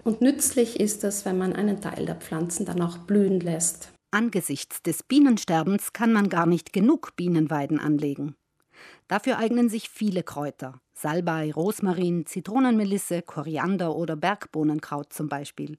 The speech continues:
Speaker 2: Und auch die als Tee beliebte Pfefferminze.
Speaker 1: Die Blätter der Pfefferminze haben einen ganz wunderbar erfrischenden Duft. Die Blüten sind sehr anziehend für Bienen, Schmetterlinge und andere Insekten.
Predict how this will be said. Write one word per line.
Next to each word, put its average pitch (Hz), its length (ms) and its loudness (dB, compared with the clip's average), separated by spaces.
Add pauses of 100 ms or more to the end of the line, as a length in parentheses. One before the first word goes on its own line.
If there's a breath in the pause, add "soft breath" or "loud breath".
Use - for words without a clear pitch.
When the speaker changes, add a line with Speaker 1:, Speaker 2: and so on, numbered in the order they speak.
(520 loud breath)
Speaker 2:
Und 285 220 2
auch 233 180 -2
die 226 180 -2
als 208 240 -6
Tee 220 180 0
beliebte 214 460 -2
Pfefferminze. 147 760 -4 (260)
Speaker 1:
Die 202 220 2
Blätter 277 840 0
der 262 80 0
Pfefferminze 233 1000 -2
haben 196 200 -2
einen 190 260 -2
ganz - 680 -2
wunderbar 208 500 2
erfrischenden 180 920 0
Duft. - 560 -6 (760 loud breath)
Die 202 60 2
Blüten 339 880 2
sind 214 320 0
sehr - 260 0
anziehend 285 920 2
für 208 300 -4
Bienen, 240 480 2
Schmetterlinge 196 920 -2
und - 220 -4
andere 269 360 2
Insekten. 254 680 -2